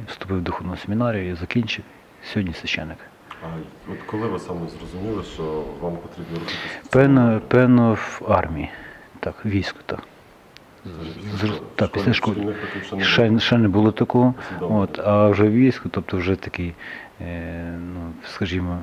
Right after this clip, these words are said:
Speaker 2: Мгм.
Speaker 1: досвід, досвід, вік, що вже ніби трошки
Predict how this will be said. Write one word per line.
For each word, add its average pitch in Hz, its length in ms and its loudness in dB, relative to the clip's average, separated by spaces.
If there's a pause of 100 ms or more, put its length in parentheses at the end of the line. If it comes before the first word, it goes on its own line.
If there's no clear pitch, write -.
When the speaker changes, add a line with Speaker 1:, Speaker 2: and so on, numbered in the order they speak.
(140)
Speaker 2:
Мгм. 95 100 -4
Speaker 1:
досвід, 113 420 4
досвід, 98 360 2
вік, 117 340 4 (140)
що - 180 -4
вже 92 200 2
ніби 95 340 2 (920)
трошки 104 380 2